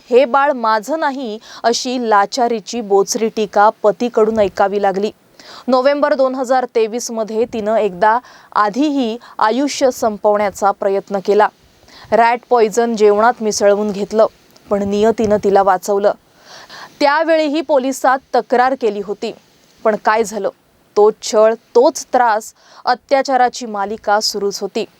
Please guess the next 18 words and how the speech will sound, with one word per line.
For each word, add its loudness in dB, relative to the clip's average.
आता 0
मात्र -2
सगळं -4
संपलंय, -4
किंवा 0
खरंच -2
संपलंय 0
का? -2
ससून -2
रुग्णालयाच्या 0
शवविच्छेदन -2
अहवालानं 0
भांडाफोड -2
केलीये. 0
वैष्णवीचा 0
मृत्यू -2
गळफासामुळे 2
नव्हे, 4